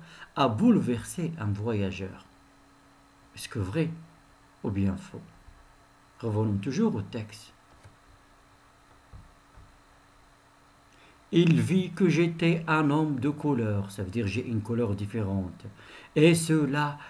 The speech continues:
le bouleversa, il l'a choqué, il l'a bouleversé. Alors la réponse, oui. Alors c'est vrai, la couleur différente du narrateur a bouleversé un voyageur.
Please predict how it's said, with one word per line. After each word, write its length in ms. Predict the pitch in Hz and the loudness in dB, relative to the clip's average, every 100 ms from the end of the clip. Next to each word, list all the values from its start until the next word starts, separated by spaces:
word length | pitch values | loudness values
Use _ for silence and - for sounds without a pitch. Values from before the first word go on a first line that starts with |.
| - | -8
le 240 | 131 147 131 | 2 4 4
bouleversa, 920 | 101 147 190 120 110 117 - - 104 - 110 | 0 4 4 4 2 -2 -4 -8 -12 -10 -4
il 160 | 98 | -2
l'a 160 | 123 110 | -2 -4
choqué, 380 | - 107 - 110 | -4 -4 -4 -4
il 200 | 98 98 | -2 -2
l'a 80 | |
bouleversé. 840 | 98 98 180 127 110 107 - 107 98 - - - - | -2 0 0 0 -2 -6 -8 -10 -10 -12 -20 -14 0
Alors 180 | 151 165 | 2 2
la 80 | 185 | 2
réponse, 560 | 123 113 98 98 - - - - - | -2 -4 -6 -6 -10 -20 -20 -20 -4
oui. 240 | 120 190 - - - - - - - _ _ _ _ _ - - | 2 2 2 -10 -20 -20 -20 -20 -20 _ _ _ _ _ -18 -4
Alors 260 | 113 113 110 | -2 -2 -4
c'est 220 | - 98 | -6 -6
vrai, 340 | - 123 113 - - - _ _ _ _ - | -4 -4 -4 -8 -20 -20 _ _ _ _ -8
la 80 | 107 | -6
couleur 580 | 104 156 160 143 107 98 | -2 2 4 4 2 0
différente 880 | 113 165 151 117 117 101 98 - - - - - - _ 110 | 0 0 0 0 0 -2 -4 -10 -20 -20 -20 -20 -20 _ -4
du 220 | 110 101 | 0 0
narrateur 680 | 98 120 113 - 127 120 113 - - - | 0 -2 -4 -6 -6 -6 -8 -16 -10 0
a 160 | 127 | 0
bouleversé 920 | 104 101 240 208 - 117 - - 107 104 - - | 0 4 6 6 2 -4 -6 -8 -8 -8 -14 -6
un 120 | 120 101 | -2 0
voyageur. 720 | 98 117 95 92 82 78 | 0 -2 -2 -6 -10 -14